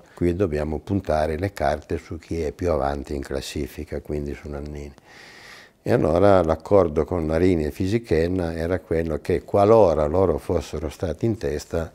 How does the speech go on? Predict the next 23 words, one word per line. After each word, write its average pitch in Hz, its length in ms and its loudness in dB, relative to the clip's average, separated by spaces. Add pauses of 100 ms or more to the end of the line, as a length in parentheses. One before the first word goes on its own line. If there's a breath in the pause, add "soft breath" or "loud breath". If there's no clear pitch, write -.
avrebbero 82 560 0
lasciato 80 420 -4
passare 73 760 -2
il 76 140 -8
compagno 71 520 -8
di 71 120 -8
squadra, 73 520 -10 (360 loud breath)
cosa 101 440 6
che - 360 4 (140)
puntualmente 82 720 2
avvenne, 76 540 4
perché 76 500 -4
erano 78 460 0
tutti 82 500 -4
delle, 71 480 -8 (340)
dei 76 280 -6
ragazzi 80 480 -4
a 76 80 -2
modo, 71 480 -6 (840 loud breath)
ma 80 120 -4
quando 104 400 2
lo 78 80 4
fecero, 78 640 2